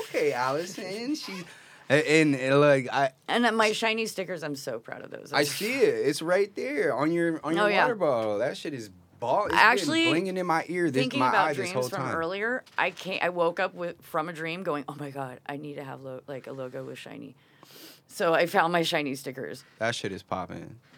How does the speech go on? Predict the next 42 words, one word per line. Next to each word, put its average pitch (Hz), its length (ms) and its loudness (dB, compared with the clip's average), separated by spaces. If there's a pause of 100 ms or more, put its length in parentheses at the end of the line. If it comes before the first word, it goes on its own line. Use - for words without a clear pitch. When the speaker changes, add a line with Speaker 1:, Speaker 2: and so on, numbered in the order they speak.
Speaker 1:
I 117 80 0
won't 113 180 0
even 90 220 -4
lie. 90 340 0 (840)
Speaker 2:
Thank 139 240 -6
you. - 100 -8 (480)
Speaker 1:
Wow. 87 400 -6 (1080)
Speaker 2:
I - 100 -12
was, 127 240 -12
I 156 60 -10
was 131 180 -14
really - 160 -12
happy - 260 -14
with - 100 -20
those. - 240 -18 (360)
Speaker 1:
I'm 180 160 -6
so 196 200 -4
excited 120 440 -4
for - 120 -14
you, 92 160 -8
Allison, 87 520 -12
for 101 180 -16
real. 92 340 -8 (120)
Speaker 2:
Oh, 208 180 2
and 196 100 -2
Speaker 1:
Um, 185 60 -8
Speaker 2:
D 196 160 -8
C 175 200 -8
S. 151 380 -6 (280)
I 135 120 -8
wanna 143 380 -4
touch 123 300 -10
on 120 120 -10
that 113 180 -14
Speaker 1:
Let's 139 180 -6
do 165 80 -4
Speaker 2:
subject, - 280 -8
Speaker 1:
it. 60 80 -10
Speaker 2:
too. - 120 -12 (800)
Just 180 320 -2 (100)
that, 143 320 0
um, 131 320 -4